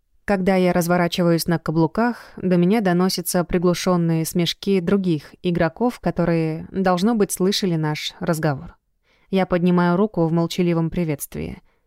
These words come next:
Когда дверь за мной закрывается, я успеваю уловить, как один из парней насмехается над тем, что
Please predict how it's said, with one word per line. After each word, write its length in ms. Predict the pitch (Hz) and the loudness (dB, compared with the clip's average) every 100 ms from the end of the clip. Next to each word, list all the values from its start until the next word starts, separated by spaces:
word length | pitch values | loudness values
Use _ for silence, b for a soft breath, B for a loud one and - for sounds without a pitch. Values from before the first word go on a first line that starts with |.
| _ | _
Когда 280 | - 185 180 | -4 0 0
дверь 220 | 170 185 | 2 2
за 120 | 175 175 | 2 2
мной 180 | 175 | 2
закрывается, 920 | 170 180 180 208 240 220 - 185 175 175 | 0 0 0 0 -2 -4 -4 -4 -4 -6
я 240 | - 185 180 | -2 0 0
успеваю 540 | 175 190 175 175 170 - | -2 -2 0 2 0 0
уловить, 480 | 185 175 214 220 | 0 2 0 -4
как 320 | - 151 - - - | -4 -6 -6 -20 -8
один 300 | - 170 175 | -2 0 0
из 100 | 170 | 0
парней 360 | - 180 180 214 | 0 0 2 2
насмехается 720 | 185 - 175 180 170 160 175 | 0 -2 -2 -2 -2 -2 -2
над 200 | 165 - | -2 -2
тем, 200 | 269 262 | -4 -4
что 540 | - - 160 151 175 | -4 -2 -2 -4 -8